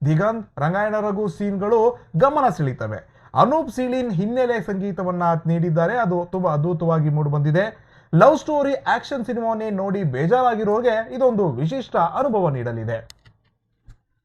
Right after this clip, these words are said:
ದಿ ಜಡ್ಜ್‌ಮೆಂಟ್ ಸಿನಿಮಾ ಚೆನ್ನಾಗಿ ಮೂಡಿ ಬಂದಿದೆ. ಆದ್ರೆ ಕೆಲವು ಪಾತ್ರಗಳು ದಿಢೀರನೆ ನಾಪತ್ತೆ ಆಗಿ ಹೋಗ್ತವೆ.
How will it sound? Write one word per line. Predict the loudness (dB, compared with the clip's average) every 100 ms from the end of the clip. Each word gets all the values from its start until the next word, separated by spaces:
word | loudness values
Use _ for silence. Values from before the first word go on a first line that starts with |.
| -20 _ _ _ 0
ದಿ |
ಜಡ್ಜ್‌ಮೆಂಟ್ | 6 6 4 0 -2
ಸಿನಿಮಾ | -2 0 2 0
ಚೆನ್ನಾಗಿ | 0 -4 -2 -2 -2
ಮೂಡಿ | -2 -2
ಬಂದಿದೆ. | -2 0 4
ಆದ್ರೆ | 4 6 4 4 2 0 -2
ಕೆಲವು | -4 -4 -2 -2
ಪಾತ್ರಗಳು | 2 0 0 0 2 4 2
ದಿಢೀರನೆ | 0 0 0 0 0
ನಾಪತ್ತೆ | -2 -2 -4 -2
ಆಗಿ | -2
ಹೋಗ್ತವೆ. | -2 -2 -2 0 0 -4 -14